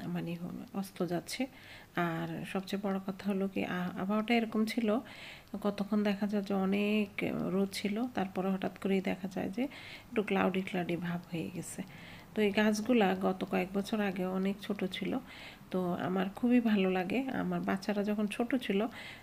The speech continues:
তখন এই গা-, এই পার্কটা নতুন হয়েছিল, খুব বেশি বছর হয় নাই এটা হয়েছে যে। এখন এই গাছগুলা বড় হওয়ার কারণে এত সুন্দর লাগে, এটা আগে দেখেন ক্লাউড স্কাই। আর এখানে দেখেন এই যে ঘাসের মতো এগুলা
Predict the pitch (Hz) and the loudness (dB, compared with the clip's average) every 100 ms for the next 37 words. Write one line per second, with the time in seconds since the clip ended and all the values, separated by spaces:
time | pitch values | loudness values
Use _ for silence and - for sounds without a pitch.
0 | - 202 208 196 185 185 185 190 190 185 | -2 0 2 2 2 2 0 0 2 2
1 | 180 180 202 - - 185 185 190 196 196 | 2 0 -4 -6 -4 0 0 0 0 0
2 | 202 202 190 190 190 185 180 233 - - | 2 2 2 2 -2 -4 -4 -6 -6 -4
3 | 196 190 - 208 202 - 208 - 175 175 | 2 2 2 0 0 0 -4 0 0 0
4 | 175 175 175 170 180 170 - 175 180 - | -2 -2 -4 -4 -2 -4 -4 -6 -6 -8
5 | - - - - - 180 202 196 190 190 | -14 -14 -16 -8 -6 0 0 2 2 0
6 | - 208 202 190 190 202 202 202 190 175 | 2 2 4 2 2 0 0 -2 0 -2
7 | 170 240 - 226 220 226 226 220 185 233 | -2 -4 -2 0 2 2 2 2 0 0
8 | 262 180 180 170 185 202 247 277 185 175 | -2 -2 -2 0 0 0 0 0 0 0
9 | 165 185 - 170 180 - - - - - | 0 -6 -6 -8 -8 -12 -16 -16 -18 0
10 | 196 190 214 208 208 208 202 190 185 190 | 0 4 2 4 4 4 4 2 2 2
11 | 190 180 175 - 196 190 190 175 175 185 | 2 -2 -2 -2 0 0 0 -2 -2 -4